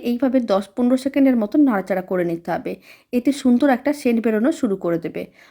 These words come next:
দশ পনেরো সেকেন্ডের মতন ভেজে নেওয়ার পরে যে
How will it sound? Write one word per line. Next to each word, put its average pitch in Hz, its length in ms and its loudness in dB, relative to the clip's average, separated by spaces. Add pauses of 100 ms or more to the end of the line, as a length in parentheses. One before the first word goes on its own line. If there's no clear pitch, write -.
দশ 214 300 2
পনেরো 247 280 0
সেকেন্ডের 254 440 0
মতন 262 200 0
ভেজে 208 300 -2
নেওয়ার 262 220 2
পরে 240 160 -2
যে 226 140 -4